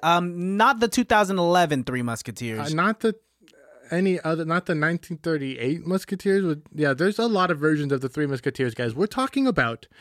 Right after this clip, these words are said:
Speaker 2: the iconically classic Disney staple
Speaker 1: Yep.
Speaker 2: nineteen ninety-three
Speaker 1: Good year.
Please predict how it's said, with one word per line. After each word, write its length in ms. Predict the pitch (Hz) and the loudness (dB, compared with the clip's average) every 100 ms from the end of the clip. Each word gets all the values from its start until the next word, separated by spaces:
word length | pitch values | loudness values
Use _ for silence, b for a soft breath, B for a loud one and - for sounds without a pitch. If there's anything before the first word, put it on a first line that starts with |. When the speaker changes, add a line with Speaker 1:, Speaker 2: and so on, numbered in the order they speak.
| B B | B B
Speaker 2:
the 120 | 143 156 | -4 0
iconically 800 | 156 156 - - 214 233 240 247 | 0 0 -4 -2 0 2 0 -2
classic 560 | - 143 113 113 113 - B B _ _ 143 | 0 0 0 -6 -14 -18 B B _ _ 0
Disney 580 | 180 233 226 262 269 - _ _ _ _ _ | 4 4 4 4 2 -2 _ _ _ _ _
staple 760 | - - - 196 170 - 117 113 _ _ | -10 -10 -2 2 2 0 -6 -8 _ _
Speaker 1:
Yep. 320 | 117 113 - - | -6 -6 -6 -8
Speaker 2:
nineteen 640 | 135 165 233 247 262 262 226 | 2 4 4 2 2 4 4
ninety-three 920 | 208 214 220 220 - 143 135 123 120 123 | 4 4 2 0 -2 0 0 -2 -8 -2
Speaker 1:
Good 200 | 147 151 | 0 2
year. 340 | 208 220 202 | 2 0 -2